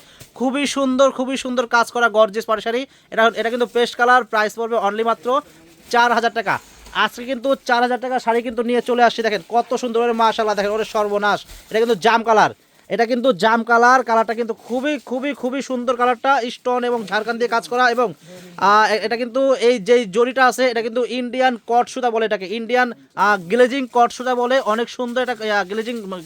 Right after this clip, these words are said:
সুতা, এটা ইন্ডিয়ান কট সুতা দিয়ে একেবারে লতানুগতিক কাজ করা, খুবই সুন্দর ব্রাইডাল পার্টি শাড়িগুলো আমরা দিচ্ছি মাত্র চার হাজার, আহ, চার হাজার টাকা। তো ফ্রেন্ডস এটা কিন্তু আরেকটা ডিজাইন, এটা কিন্তু আঁচলটা চওড়া হবে এবং নিচের কুচির পাটা কিন্তু অনেক বড় হবে। দেখেন কুচিটা কিন্তু অনেক সুন্দর পাট হবে। এটা কিন্তু কালারটা মিষ্টি কালার।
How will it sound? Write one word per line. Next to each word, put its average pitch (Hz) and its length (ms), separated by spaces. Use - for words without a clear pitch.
সুতা, 226 220
এটা 247 240
ইন্ডিয়ান 226 380
কট 233 160
সুতা 240 200
দিয়ে 247 160
একেবারে 233 240
লতানুগতিক 220 500
কাজ 220 180
করা, 233 160
খুবই 254 240
সুন্দর 254 280
ব্রাইডাল 214 420
পার্টি 214 240
শাড়িগুলো 233 440
আমরা 220 180
দিচ্ছি 240 220
মাত্র 226 300
চার 220 240
হাজার, 226 200
আহ, 185 260
চার 220 180
হাজার 220 180
টাকা। 175 240
তো 220 100
ফ্রেন্ডস 262 220
এটা 247 120
কিন্তু 247 200
আরেকটা 240 460
ডিজাইন, 190 380
এটা 202 160
কিন্তু 226 180
আঁচলটা 233 340
চওড়া 240 320
হবে 240 320
এবং 208 200
নিচের 247 280
কুচির 254 240
পাটা 254 200
কিন্তু 254 200
অনেক 220 380
বড় 220 180
হবে। 208 140
দেখেন 190 280
কুচিটা 233 320
কিন্তু 240 160
অনেক 240 200
সুন্দর 240 240
পাট 240 260
হবে। 240 340
এটা 196 140
কিন্তু 214 160
কালারটা 214 260
মিষ্টি 240 320
কালার। 214 240